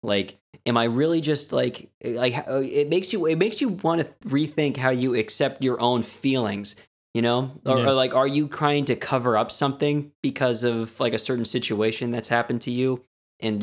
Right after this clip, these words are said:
Speaker 1: because you
Speaker 2: Mm-hmm.
Speaker 1: just don't wanna accept it yourself? You know, I, I, I
Speaker 2: Mm-hmm.
Speaker 1: think it's, <laughs> I mean, I think it's tremendous. And when a movie can
Speaker 2: Yeah.
Speaker 1: speak to somebody like that, I think it's, eh, excellent.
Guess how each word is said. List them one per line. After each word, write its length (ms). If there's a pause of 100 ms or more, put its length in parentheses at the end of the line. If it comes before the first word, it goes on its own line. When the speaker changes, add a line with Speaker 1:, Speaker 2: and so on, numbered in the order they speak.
Speaker 1:
because 260
you 80
Speaker 2:
Mm-hmm. 40
Speaker 1:
just 160
don't 200
wanna 200
accept 400
it 100
yourself? 480 (360)
You 100
know, 80
I, 120
I, 120
I 60
Speaker 2:
Mm-hmm. 320
Speaker 1:
think 160
it's, 140 (140)
<laughs> 140
I 80
mean, 160
I 80
think 140
it's 100
tremendous. 540 (240)
And 200
when 120
a 20
movie 240
can 120
Speaker 2:
Yeah. 60
Speaker 1:
speak 260
to 80
somebody 420
like 220
that, 320
I 100
think 320
it's, 460 (220)
eh, 200
excellent. 540